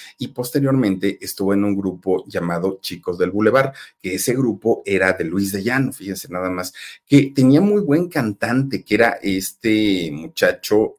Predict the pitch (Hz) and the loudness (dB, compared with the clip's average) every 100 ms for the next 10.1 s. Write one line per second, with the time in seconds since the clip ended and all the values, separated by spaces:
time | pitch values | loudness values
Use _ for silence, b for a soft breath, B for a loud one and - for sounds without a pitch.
0 | _ 85 - B B B B _ _ _ | _ -12 -12 B B B B _ _ _
1 | _ - - 104 110 107 95 95 110 101 | _ -10 -2 -2 2 4 4 4 4 4
2 | 107 120 131 104 82 - 87 87 95 90 | 6 4 4 4 0 -4 -4 -2 -4 -4
3 | 92 98 95 101 117 117 - 95 87 82 | -4 -4 -2 4 4 4 0 -2 -2 -4
4 | 80 82 82 82 82 98 98 98 98 - | -4 -2 0 2 6 6 6 2 -2 -4
5 | 95 92 90 104 B B B - 107 104 | -2 0 0 -2 B B B -4 -2 0
6 | 117 110 - 85 104 110 - - 98 117 | 0 -2 -2 -4 -4 -6 -6 -8 -6 0
7 | 147 139 - 90 90 120 147 110 101 85 | 2 0 -4 -8 -4 -2 -2 -4 -2 -2
8 | 95 95 95 90 - 92 - 98 95 85 | -2 -2 -4 -4 -6 -6 -2 -4 -2 -4
9 | - 87 85 - 87 85 87 92 92 85 | -2 -4 -4 -8 -10 -6 -4 -2 -2 -4
10 | 98 | -10